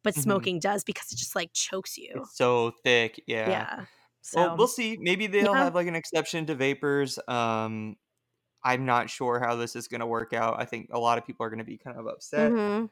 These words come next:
Speaker 2: but, you
Speaker 1: I
Speaker 2: know,
Speaker 1: think
Speaker 2: and if anything, I think it's only going to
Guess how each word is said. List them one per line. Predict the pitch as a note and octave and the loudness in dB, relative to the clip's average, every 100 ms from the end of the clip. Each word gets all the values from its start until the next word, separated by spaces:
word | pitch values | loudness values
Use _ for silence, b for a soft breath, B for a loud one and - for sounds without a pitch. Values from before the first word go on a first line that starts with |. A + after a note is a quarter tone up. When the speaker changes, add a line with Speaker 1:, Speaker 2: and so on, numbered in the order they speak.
| _ _ _ - | _ _ _ -6
Speaker 2:
but, | A#2+ A#2 A#2 - _ _ _ _ _ _ _ _ _ _ | -2 0 -2 -8 _ _ _ _ _ _ _ _ _ _
you | C3 C3+ B2+ | -10 -4 0
Speaker 1:
I | C#4+ | 2
Speaker 2:
know, | |
Speaker 1:
think | A#2+ D4 C#3+ | 2 0 0
Speaker 2:
and | D#3 | 2
if | D#3+ | 4
anything, | D3+ F#3 G#3+ A3 D3+ | 4 6 6 6 2
I | |
think | D3+ F#3 F3 | 2 0 -2
it's | F3 - - | -4 -6 -6
only | C#3+ D3+ | -4 -2
going | C#3+ C#3 C#3 C3+ - | -2 -2 -2 -4 -6
to | B2+ A#2+ A#2 A#2+ | -6 -6 -6 -8